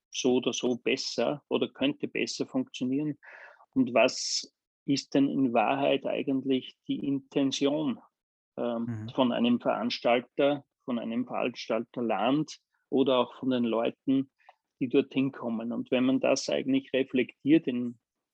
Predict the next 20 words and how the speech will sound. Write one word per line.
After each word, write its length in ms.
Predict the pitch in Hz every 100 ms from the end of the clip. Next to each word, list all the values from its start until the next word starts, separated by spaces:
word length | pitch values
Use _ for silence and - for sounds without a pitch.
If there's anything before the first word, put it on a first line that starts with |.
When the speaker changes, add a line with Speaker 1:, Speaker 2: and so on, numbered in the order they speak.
| _
Speaker 1:
ganz 280 | 123 139 -
einfachster 640 | - 139 139 139 - - 101
Art 260 | 123 -
und 180 | 135 117
Weise, 320 | 113 123 123
dann 180 | 113 113
kommt 280 | - 135 131
man 120 | 123
meistens 720 | 123 110 107 - 120 - - _ _ -
auf 140 | 120
sehr 200 | - 123
gute 340 | - 127 - 120
Lösungen. 520 | 113 104 - 110 110
Und 220 | 131 120
das, 420 | 117 - - - 139
ähm, 540 | 117 131 123 123 127 -
ist 180 | 139 143
etwas, 440 | 135 135 131 -
was 220 | 131 -
ich 140 | 127